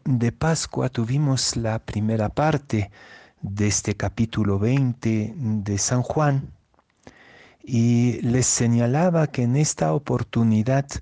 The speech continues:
todavía no había ninguna aparición. Lo que hemos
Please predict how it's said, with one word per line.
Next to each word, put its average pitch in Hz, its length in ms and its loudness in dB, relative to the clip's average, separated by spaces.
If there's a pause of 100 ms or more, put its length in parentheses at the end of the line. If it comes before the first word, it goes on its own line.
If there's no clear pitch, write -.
(640)
todavía 135 480 2
no 131 160 2
había 127 240 2
ninguna 131 680 2 (100)
aparición. 107 1080 -2 (880)
Lo 113 180 0
que 117 140 -2
hemos 117 580 0